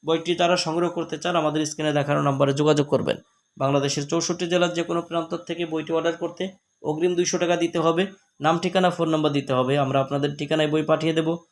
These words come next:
বই হাতে পাওয়ার পরে বইয়ের বাকি সম্পূর্ণ টাকা পরিশোধ করার সুবিধা আমাদের কাছে আপনারা পেয়ে যাবেন। যারা বইটি সংগ্রহ করতে চান, অবশ্যই আমাদের স্ক্রিনে দেখানো নম্বরে যোগাযোগ করবেন।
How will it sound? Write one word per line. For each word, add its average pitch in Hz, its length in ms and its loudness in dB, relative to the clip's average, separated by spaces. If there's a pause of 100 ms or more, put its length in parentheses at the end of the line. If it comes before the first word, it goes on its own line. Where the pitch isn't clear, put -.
(160)
বই 147 140 0
হাতে 139 240 0
পাওয়ার 170 280 0
পরে 170 140 2
বইয়ের 160 240 0
বাকি 156 260 -2
সম্পূর্ণ 165 380 -4
টাকা 151 220 0
পরিশোধ 147 400 -4
করার 151 240 0
সুবিধা 147 260 0 (340)
আমাদের 147 300 4
কাছে 147 220 0
আপনারা 143 260 2
পেয়ে 147 240 0
যাবেন। 110 180 -2 (440)
যারা 151 200 2
বইটি 175 260 0
সংগ্রহ 180 300 0
করতে 180 260 -4
চান, 180 200 -2 (320)
অবশ্যই 170 320 0
আমাদের 165 280 0
স্ক্রিনে 151 240 -4
দেখানো 143 280 -2
নম্বরে 135 280 0
যোগাযোগ 135 340 -2
করবেন। - 320 -10